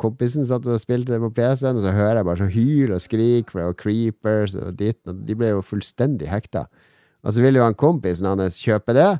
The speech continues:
og så ringte jo mora og sa, «Ja, det er sånn skummel nettside», og sånn, og så sier jeg, «Ja, men jeg, jeg kjøper det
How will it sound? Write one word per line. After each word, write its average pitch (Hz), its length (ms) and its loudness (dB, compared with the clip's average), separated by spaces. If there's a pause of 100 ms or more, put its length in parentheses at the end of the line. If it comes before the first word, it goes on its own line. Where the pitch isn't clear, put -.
(420)
og 120 80 2
så 131 160 8
ringte 131 320 2
jo 107 80 4
mora 104 460 2
og 85 80 -6
sa, 95 100 0
«Ja, 135 160 6
det 160 140 6
er 135 80 2
sånn 139 100 0
skummel 131 480 2
nettside», 110 600 0
og 87 100 -4
sånn, 95 220 -2
og - 20 -4
så 90 140 -4
sier 82 160 -2
jeg, 90 80 0
«Ja, 107 80 2
men 107 160 0
jeg, 107 160 -2
jeg 104 240 -2
kjøper 104 260 -2
det 82 60 -4